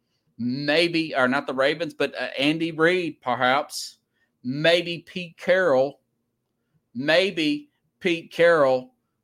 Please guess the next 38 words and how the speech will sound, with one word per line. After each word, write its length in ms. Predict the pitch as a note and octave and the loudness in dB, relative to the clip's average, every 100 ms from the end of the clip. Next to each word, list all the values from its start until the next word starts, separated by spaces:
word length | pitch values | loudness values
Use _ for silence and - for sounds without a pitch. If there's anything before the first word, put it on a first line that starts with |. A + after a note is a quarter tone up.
| _ | _
when 180 | C#3+ C#3+ | -6 -4
he 160 | D3+ | -6
first 680 | B2 - F3 F#3 F#3+ - - | -8 -2 4 4 4 -6 -2
got 400 | E3 F3 D#3+ - | 4 4 2 -6
to, 440 | - D#3+ C#3 C3 C3 _ _ _ _ - | -6 -4 -2 -4 -8 _ _ _ _ -2
uh, 520 | C3+ C3+ C3 C3 B2+ C3 | 0 2 2 0 -2 -4
the 60 | |
Seahawks, 880 | B2+ - G3 D3+ C3+ C3 C3 - - - _ _ _ - | -6 -4 -6 0 2 2 -2 -12 -16 -20 _ _ _ -8
when 160 | C3 | -6
he 160 | B2+ D3+ | -4 -6
came 360 | D3+ E3+ E3+ | -4 -4 0
over 340 | E3 F#3 E3 E3 | 2 2 0 -6
from, 520 | - D#3+ D3+ C#3 C#3 | -4 0 2 2 0
um, 500 | C3 A#2+ A2 G#2+ G2+ _ _ _ _ _ _ _ _ _ _ - | 0 2 0 -4 -10 _ _ _ _ _ _ _ _ _ _ -12
from 160 | D#3 C#3 | -10 -4
U 120 | E3 | 2
S 240 | F#3 D#3+ | 4 4
C 200 | - G3 | 0 -4
because 340 | F3 D#3 D3 C3+ | -6 -4 -2 -2
he 100 | C#3 | -2
had 240 | D3+ D3 | 0 -2
so 200 | - D#3 | -2 -4
much, 480 | D3+ D3 D3 - - _ _ _ _ | 0 0 0 -6 -18 _ _ _ _
uh, 280 | - B2+ A#2 | 0 2 0
hand 420 | A2+ E3 E3+ E3+ | 0 0 0 0
in, 160 | D#3+ D3+ | -2 -2
in, 160 | D3 C#3+ - | -4 -8 -8
in 120 | C3+ | -8
the 80 | B2+ | -8
college 500 | - C#3+ D#3 E3 D3 | -2 -2 0 -4 -8
scouting. 500 | - D#3 E3+ E3+ B2+ | -6 -2 0 -2 -4
That's 200 | C3+ - | -8 -6
why 120 | C#3 | -6
he 80 | D3+ | -4
was 200 | C#3+ - | -6 -6
hitting 180 | D#3+ | -8
home 280 | C#3 D#3+ D3+ | -4 -4 -2
runs. 360 | D#3+ F3 D3+ | 0 0 -2